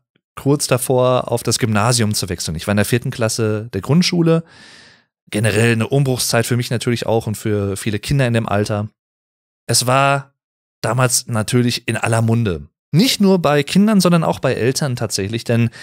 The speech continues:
gerade auch der erste Film und vielleicht auch noch der zweite Film hatten so immer so dieses Label, ja, das sind Kinderfilme,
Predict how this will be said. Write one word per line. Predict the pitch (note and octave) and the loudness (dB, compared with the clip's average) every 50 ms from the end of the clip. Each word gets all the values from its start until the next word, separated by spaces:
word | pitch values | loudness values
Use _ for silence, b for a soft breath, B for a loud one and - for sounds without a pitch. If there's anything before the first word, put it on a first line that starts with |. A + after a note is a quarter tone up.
| B B B B B B | B B B B B B
gerade | - - B2+ D#3+ G3 G3+ | -4 -2 0 2 2 2
auch | D#3 D3+ C#3+ - | 2 0 0 0
der | C3+ B2+ | 0 0
erste | C3+ D3 E3 - - F3+ | 2 2 0 0 -2 -4
Film | - - E3 D#3+ E3 F3 | -2 0 2 2 2 2
und | G3 G#3 - | 0 0 -2
vielleicht | - A#3 A#3 - - | -2 -2 -2 0 2
auch | G3+ | 2
noch | G3 F3+ | 2 2
der | - E3+ D3+ | 0 0 0
zweite | - - D#3 D#3+ D#3 | 0 2 0 0 0
Film | - - D#3+ D3+ C3 | -2 -4 -2 -2 -2
hatten | C3+ C#3+ - D3 | -2 0 0 2
so | C3 C#3+ | 2 2
immer | C#3 C#3 C3+ | 2 2 2
so | A#2+ C3 B2+ | 2 0 0
dieses | B2+ B2+ B2 B2+ B2+ - | 0 -2 -2 0 0 0
Label, | C3 B2+ B2+ B2 A#2 G#2+ | 2 2 2 2 2 0
ja, | G2+ G#2 | -2 -4
das | - A#2+ - | -4 -4 -4
sind | - A2 - | -4 -4 -4
Kinderfilme, | - - - G2+ G#2 A#2 A#2+ G#2 F2+ - - - E2+ E2 D#2+ C#2+ D#2 D2+ | -4 -2 0 2 2 2 2 0 0 -2 -2 -4 -4 -4 -4 -6 -10 -12